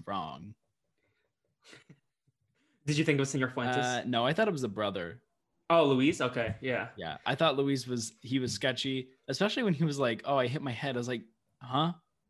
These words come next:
Speaker 2: Yeah.
Speaker 1: What?"
Speaker 2: Yeah, and then we got the answer to that later, which you did not predict, probably.
Speaker 1: No, uh,
Speaker 2: No.
Speaker 1: I did not predict that he's just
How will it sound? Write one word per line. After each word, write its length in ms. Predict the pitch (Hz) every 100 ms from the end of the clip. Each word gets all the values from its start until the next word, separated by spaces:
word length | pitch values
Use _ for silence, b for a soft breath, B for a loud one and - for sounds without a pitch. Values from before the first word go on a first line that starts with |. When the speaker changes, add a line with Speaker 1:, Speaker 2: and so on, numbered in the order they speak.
| _ _
Speaker 2:
Yeah. 140 | 143 160 139
Speaker 1:
What?" 280 | 123 151 - _ b b b b b b -
Speaker 2:
Yeah, 240 | 127 117
and 100 | 139
then 240 | 151 151 160
we 80 | 156
got 220 | 151 147
the 100 | 156
answer 260 | 135 127 120
to 140 | 127
that 200 | 117 107
later, 300 | 120 110 104
which 260 | 117 - - -
you 280 | 127 117 -
did 140 | - 117
not 160 | -
predict, 420 | - 82 - -
probably. 400 | - 87 - - - _ _ _ -
Speaker 1:
No, 440 | 120 135 95 - _
uh, 140 | 113
Speaker 2:
No. 80 | 110
Speaker 1:
I 140 | 107 123
did 180 | 123 120
not 240 | 120 113
predict 320 | 131 117 110
that 60 | 113
he's 200 | 110 107
just 200 | 110